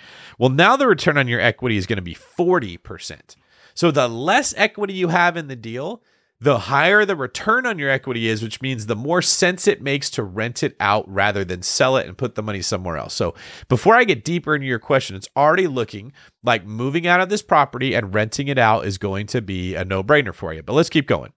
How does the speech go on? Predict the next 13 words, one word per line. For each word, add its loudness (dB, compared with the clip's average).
How 4
can 0
I 2
confirm 2
if -2
it -4
makes -4
financial -2
sense -2
to -8
update -2
the -12
bathrooms? -2